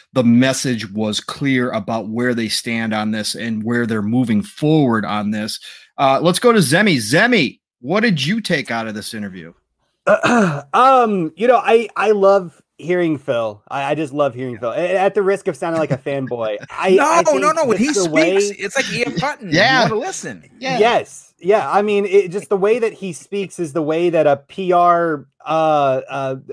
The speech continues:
Speaker 2: textbook reads. You know what I mean? It, he just,
Speaker 3: <laughs>
Speaker 2: like, he's great. He really is great, uh, at, at, at,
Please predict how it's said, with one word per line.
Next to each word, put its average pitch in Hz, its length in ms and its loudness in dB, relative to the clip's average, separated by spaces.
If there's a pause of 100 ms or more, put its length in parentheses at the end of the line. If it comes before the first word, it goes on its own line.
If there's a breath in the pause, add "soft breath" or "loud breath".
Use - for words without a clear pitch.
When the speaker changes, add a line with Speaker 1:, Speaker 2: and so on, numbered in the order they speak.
(120)
Speaker 2:
textbook - 480 -6
reads. 117 480 -12
You 156 100 -2
know 175 140 0
what 180 140 4
I 160 100 2
mean? 170 340 0
It, 143 240 -8
he 156 180 -6
just, 160 220 -4 (100)
Speaker 3:
<laughs> - 120 -20
Speaker 2:
like, 160 260 0 (220)
he's 170 260 -10
great. 127 360 -8 (100)
He 160 160 -8
really 160 380 0
is 139 140 -2
great, 127 420 -4
uh, 127 300 -2
at, 127 240 -6
at, 127 280 -6
at, 120 240 -10